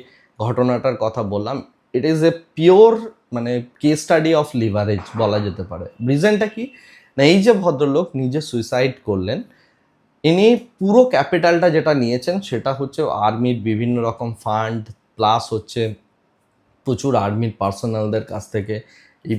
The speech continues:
পুরো টাকাটা তিনি নিয়েছেন, রাইট? যেটা তার নিজের টাকা নয়, সেটা তিনি ম্যানেজ করার মতো জায়গাতে হয়তো ছিলেন, কিন্তু একটা সিঙ্গেল ইভেন্ট, একটা ব্ল্যাক সোয়ান ইভেন্ট তাকে সম্পূর্ণভাবে ওয়াইপড আউট করে দিল and he was tensed।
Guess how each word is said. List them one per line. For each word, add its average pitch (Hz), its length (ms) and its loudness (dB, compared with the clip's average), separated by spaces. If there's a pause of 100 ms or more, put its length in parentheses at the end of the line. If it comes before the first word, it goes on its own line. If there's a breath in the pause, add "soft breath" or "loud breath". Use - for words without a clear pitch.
(120)
পুরো 120 220 0
টাকাটা 101 420 -2
তিনি 110 260 -6
নিয়েছেন, 98 440 -6 (120)
রাইট? 117 180 -4 (640 loud breath)
যেটা 135 200 4
তার 143 160 2 (100)
নিজের 117 260 2 (120)
টাকা 123 280 0
নয়, 123 240 0 (880)
সেটা 120 220 -2
তিনি 131 220 -2
ম্যানেজ 117 420 -2
করার 113 440 2
মতো 117 200 -2 (300)
জায়গাতে 107 380 0
হয়তো 117 320 -4
ছিলেন, 135 360 -6
কিন্তু 120 260 -6 (180)
একটা 165 420 0
সিঙ্গেল 165 600 0
ইভেন্ট, 127 200 -2 (100)
একটা - 160 -2 (100)
ব্ল্যাক 117 220 0 (120)
সোয়ান 127 280 -2
ইভেন্ট 110 340 -4 (400 soft breath)
তাকে 123 220 -4
সম্পূর্ণভাবে 127 720 -4
ওয়াইপড 101 480 -4
আউট 127 160 -6 (120)
করে 123 240 -2
দিল 143 200 -2
and 135 140 -2
he 110 120 -4
was 113 120 -6 (200)
tensed। 165 400 0